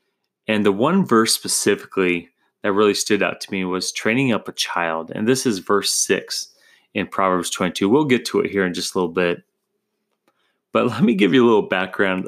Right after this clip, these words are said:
of what happened today and why it reminded me of what we do as parents and why we do it.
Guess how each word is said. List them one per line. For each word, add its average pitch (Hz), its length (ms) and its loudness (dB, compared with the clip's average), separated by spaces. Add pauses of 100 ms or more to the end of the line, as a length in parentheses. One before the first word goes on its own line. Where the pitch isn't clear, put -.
of 90 380 0
what 123 120 2
happened 110 380 -2
today 90 560 -2 (460)
and 98 260 -2
why 117 240 0
it 147 220 2
reminded 98 520 0
me 87 300 -8 (300)
of 95 280 -2 (140)
what 143 220 2
we 170 120 0
do 107 320 2
as 95 140 0
parents 95 480 -2
and 92 80 -8
why 101 180 0
we 107 140 0
do 92 300 0
it. - 200 -4